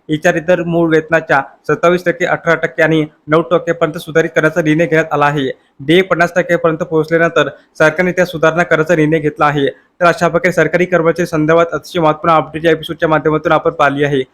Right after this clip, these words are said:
तर हा व्हिडिओ आपल्याला आवडला असेल तर चॅनलला नक्की सबस्क्राईब करा, लाईक करा, कमेंट करा आणि असेच नवनवीन अपडेट्स मिळवण्यासाठी शासनच्या YouTube चॅनलला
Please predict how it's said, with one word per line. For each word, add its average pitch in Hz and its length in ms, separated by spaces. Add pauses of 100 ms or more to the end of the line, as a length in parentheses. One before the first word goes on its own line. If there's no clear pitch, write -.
(240)
तर 175 80
हा 160 180
व्हिडिओ 180 180
आपल्याला 165 220
आवडला 160 240
असेल 160 220
तर 160 40
चॅनलला 156 380
नक्की 151 220
सबस्क्राईब 160 360
करा, 156 80
लाईक 143 140
करा, 147 160
कमेंट 151 260
करा 170 200 (300)
आणि 170 140
असेच 190 240
नवनवीन 165 300
अपडेट्स 160 260
मिळवण्यासाठी 156 280
शासनच्या 156 380
YouTube 147 280
चॅनलला 151 360